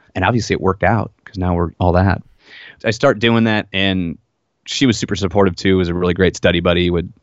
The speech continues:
help me with flashcards and all that stuff. But like, like I said, I really wanted to, like, I guess prove to myself or prove to whatever that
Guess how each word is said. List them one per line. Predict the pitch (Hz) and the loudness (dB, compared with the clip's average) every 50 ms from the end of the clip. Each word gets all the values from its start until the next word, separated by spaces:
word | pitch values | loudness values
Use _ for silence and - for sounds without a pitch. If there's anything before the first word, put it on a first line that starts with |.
| - 104 | -8 -6
help | 92 87 - | -4 -4 -2
me | 92 | -2
with | 85 82 - | -4 -4 -2
flashcards | - 87 87 85 - - - 85 82 82 82 - 82 | 0 0 0 0 -2 -2 -2 0 0 0 -2 -4 -6
and | 82 76 - - - _ - | -6 -6 -8 -10 -10 _ -2
all | 85 82 | 0 2
that | 82 85 85 | 2 2 0
stuff. | - - 80 78 80 - | 0 0 0 0 0 2
But | - 85 - | 2 2 4
like, | - 98 87 - | 4 2 2 2
like | - 123 127 | 2 2 2
I | 120 | 2
said, | - - 135 113 | 2 4 4 4
I | 107 | 6
really | 101 110 113 113 113 | 6 6 6 6 4
wanted | 107 104 104 101 92 85 | 4 2 2 2 0 0
to, | 92 | -2
like, | 90 87 87 85 - - - - _ _ - | -2 -2 -2 -4 -6 -10 -18 -20 _ _ -6
I | - 101 | -4 0
guess | 131 143 147 | 0 0 -2
prove | - - 160 151 135 | -2 -2 -2 0 2
to | 135 | 2
myself | 120 107 98 - - - 117 120 123 123 - - - - | 2 2 0 0 2 2 4 4 4 2 0 -6 -10 -4
or | 90 95 90 - _ _ _ _ | -2 0 0 -2 _ _ _ _
prove | - - 117 113 110 | -6 -4 -2 0 2
to | 104 | 2
whatever | 90 95 90 92 98 95 117 113 113 117 - - - - | 2 4 4 4 4 4 4 2 2 0 -4 -10 -10 -2
that | - 95 90 85 78 | 0 2 2 2 0